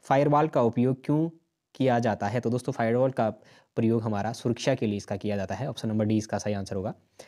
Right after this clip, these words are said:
फिर देखेंगे, भारत में आधुनिक कृषि का जनक कौन है? तो दोस्तों, आधुनिक कृषि का जनक हमारा, अ, एनएस रंधावा को कहा जाता है। अ, वर्गीज कुरियन को कहा जाता है। तो दोस्तों, वर्गीज कुरियन को हमारा श्वेत क्रांति के जनक के रूप में इनको देखा जाता है।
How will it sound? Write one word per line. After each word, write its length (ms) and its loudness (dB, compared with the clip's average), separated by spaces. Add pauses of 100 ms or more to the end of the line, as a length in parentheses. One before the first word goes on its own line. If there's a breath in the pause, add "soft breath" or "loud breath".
(360 loud breath)
फिर 80 4
देखेंगे, 280 2
भारत 300 2
में 120 2
आधुनिक 380 2
कृषि 240 0
का 100 4
जनक 260 2
कौन 200 0
है? 80 -2
तो 80 0
दोस्तों, 260 0
आधुनिक 300 0
कृषि 240 -2
का 100 4
जनक 260 0
हमारा, 340 -2 (300 loud breath)
अ, 320 2 (360)
एनएस 460 -2
रंधावा 420 2
को 120 2
कहा 220 0
जाता 220 -2
है। 160 -6 (320 loud breath)
अ, 80 2
वर्गीज 400 4
कुरियन 280 2
को 100 0
कहा 200 2
जाता 200 2
है। 80 0
तो 100 2
दोस्तों, 260 -2
वर्गीज 340 2
कुरियन 280 2
को 120 -2
हमारा 340 -2 (800)
श्वेत 320 0
क्रांति 280 2
के 80 2
जनक 260 0
के 140 -2
रूप 160 -2
में 80 -4
इनको 180 -4
देखा 220 0
जाता 220 -2
है। 160 -4